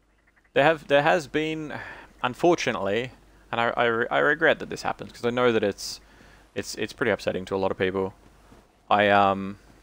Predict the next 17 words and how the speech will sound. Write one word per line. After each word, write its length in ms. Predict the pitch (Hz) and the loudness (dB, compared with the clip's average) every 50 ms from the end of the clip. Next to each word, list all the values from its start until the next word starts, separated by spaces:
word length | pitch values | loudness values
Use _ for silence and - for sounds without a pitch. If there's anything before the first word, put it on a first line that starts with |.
| _ _ _ _ _ _ _ _ _ _ _ _ _ _ _ _ _ _ _ | _ _ _ _ _ _ _ _ _ _ _ _ _ _ _ _ _ _ _
the, 300 | - 110 107 104 104 98 | -2 0 2 2 2 2
there's 160 | 104 104 101 104 | 0 -4 -4 -6
a 40 | |
certain 280 | - - 123 113 107 107 | -2 2 2 2 4 2
word 240 | 107 107 104 104 98 | 2 2 2 2 0
that 140 | 110 98 - | -4 -4 -2
has 320 | 101 104 101 98 - - | -2 -4 -4 -4 -6 -10
been 180 | - 107 101 101 | -10 -10 -10 -10
said 400 | - - 98 98 98 95 - - - _ _ _ - _ _ _ _ _ _ - | -6 -4 -2 -2 -2 -4 -8 -16 -20 _ _ _ -20 _ _ _ _ _ _ -12
officially 600 | 113 - - 208 - - 131 107 104 104 113 117 | -8 -6 -4 -4 0 0 0 2 2 0 0 -2
three 320 | - - - - 131 131 | -4 -6 -2 -2 -2 -2
times 600 | - - 120 117 123 143 147 156 151 - - - - - | 0 0 0 0 0 0 -2 -4 -8 -12 -14 -16 -16 -18
since 200 | - - 127 - | -14 -14 -10 -10
I 60 | 135 127 | -8 -6
started 320 | - - 127 135 135 131 | 0 2 2 2 2 0
streaming. 400 | - - - 135 139 147 151 147 - _ _ _ _ _ _ _ _ _ _ _ _ _ _ _ | -2 -6 -6 -6 -4 -6 -10 -12 -16 _ _ _ _ _ _ _ _ _ _ _ _ _ _ _
Um, 460 | - 107 104 101 101 98 101 98 95 | -6 -4 -2 0 -2 -2 -4 -8 -10